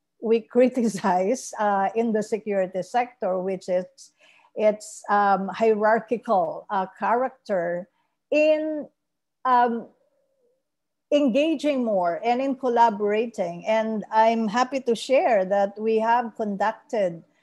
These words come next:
um, training, um, and work, workshops with, um, armed forces in the Philippines and Nepal. We've had discussions with armed forces and other security sector actors in,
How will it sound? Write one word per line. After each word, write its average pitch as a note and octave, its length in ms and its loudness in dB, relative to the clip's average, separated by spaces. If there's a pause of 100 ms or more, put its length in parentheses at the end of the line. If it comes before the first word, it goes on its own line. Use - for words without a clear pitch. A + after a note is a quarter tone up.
(260)
um, G3 840 0 (280)
training, G#3 920 2 (140)
um, F#3+ 680 0
and G3+ 240 -2
work, A#3 240 0 (680)
workshops G3+ 720 -2
with, F#3+ 340 2 (220)
um, F#3 520 0
armed A3+ 320 0
forces G#3+ 560 -4
in E3+ 120 -6
the E3+ 120 -4
Philippines A3+ 840 -2
and E3+ 120 -6
Nepal. A3+ 760 2 (220)
We've G3+ 160 -4
had F3+ 220 -2
discussions A3+ 920 -4
with F#3 160 -6
armed F#3 260 -6
forces A3 600 -4
and F#3+ 140 -6
other F#3 260 -6
security G#3+ 540 -6
sector G3 520 -6
actors F#3+ 840 -6
in, F#3 580 -8